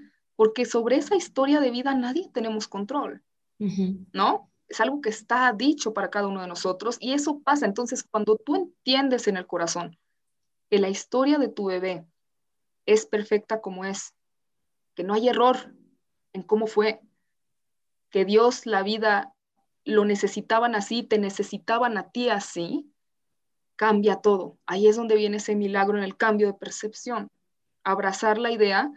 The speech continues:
Speaker 1: y soltar estas fantasías de omnipotencia que podemos tener tantas veces, y no solamente sobre,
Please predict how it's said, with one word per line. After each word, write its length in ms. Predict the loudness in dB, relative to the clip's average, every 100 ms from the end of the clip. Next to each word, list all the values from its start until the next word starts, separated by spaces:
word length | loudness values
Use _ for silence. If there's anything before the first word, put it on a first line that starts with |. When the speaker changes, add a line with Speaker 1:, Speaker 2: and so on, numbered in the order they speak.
| _
Speaker 1:
y 80 | -4
soltar 360 | 2 4 4 0
estas 280 | 2 -2 -2
fantasías 560 | -4 -2 -2 0 2
de 80 | 2
omnipotencia 1200 | 0 0 -6 -8 -4 0 2 0 -2 0 0 0 -6 _ _ _
que 80 | -20
podemos 560 | -20 -18 -16 -16 -16 -2
tener 540 | -2 -2 -8 -10 -10 -12 _ _
tantas 520 | 0 2 2 -2 -2 0
veces, 280 | -2 -2 -2
y 40 |
no 100 | -2
solamente 540 | 0 2 2 0 -2
sobre, 480 | 0 0 0 -6 -8